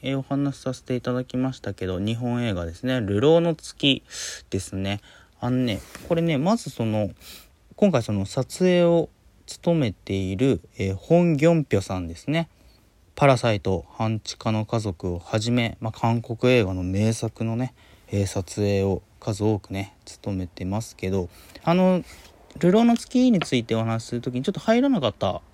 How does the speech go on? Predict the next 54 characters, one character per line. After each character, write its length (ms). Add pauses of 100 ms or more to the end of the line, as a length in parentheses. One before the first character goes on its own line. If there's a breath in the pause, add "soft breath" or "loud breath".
(140)
こ 120
と 100
で、 240 (600 soft breath)
そ 180
の 100
ホ 300
ン・ 160
ギ 100
ョ 40
ン 120
ピ 120
ョ 40
さ 180
ん 160
の 200 (360)
イ 60
ン 80
タ 120
ビ 120
ュ 40
ー 40
で 60
す 140
ね。 200 (320)
え 40
っ 40
と、 420
流 160
浪 120
の 120
月 380 (180)
の 120
撮 280
影 140
に 100
使 180
っ 40
た 80
カ 160
メ 140
ラ 160 (360)
に 80
つ 100
い 40
て 100
お 60
話 240
し 40
て 140
る 140 (140)
と 100
こ 120
ろ 80
が 160